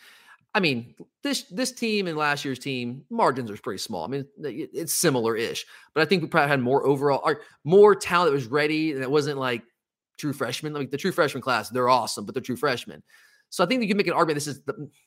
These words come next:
of those, of these last three teams, maybe the least talented of the last three. But that, we don't have to be the most talented team Kirby Smart's had. I mean, I can say confidently this is not the most talented team Kirby Smart's had. I can say that. But you don't have to be. This team doesn't have to be the most talented team Kirby Smart's had. It has, just has to be the best team this year.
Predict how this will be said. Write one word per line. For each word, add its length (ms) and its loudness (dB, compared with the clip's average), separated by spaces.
of 180 4
those, 300 4
of 120 -2
these 140 0
last 300 4
three 180 -2
teams, 560 -8
maybe 220 -4
the 40 2
least 240 -2
talented 300 -4
of 60 -10
the 60 -8
last 340 -6
three. 320 -8
But 200 6
that, 200 -10
we 120 0
don't 160 2
have 340 -4
to 80 -8
be 140 -4
the 40 -2
most 200 -2
talented 260 -6
team 140 -6
Kirby 180 -2
Smart's 340 -4
had. 220 -2
I 40 2
mean, 120 0
I 80 10
can 140 0
say 160 8
confidently 340 2
this 100 -2
is 60 -4
not 140 -2
the 40 -4
most 160 -4
talented 280 -2
team 140 -8
Kirby 180 -10
Smart's 240 -10
had. 80 -8
I 40 -6
can 120 -4
say 160 2
that. 240 -8
But 100 -2
you 80 6
don't 120 4
have 260 2
to 60 -4
be. 60 0
This 120 0
team 100 -4
doesn't 220 2
have 240 0
to 40 -14
be 60 -4
the 60 -4
most 120 -2
talented 320 -4
team 160 -6
Kirby 180 -4
Smart's 260 -4
had. 200 0
It 60 -2
has, 160 0
just 80 -8
has 160 0
to 60 -8
be 80 -4
the 100 0
best 300 -2
team 160 -4
this 180 -4
year. 240 -4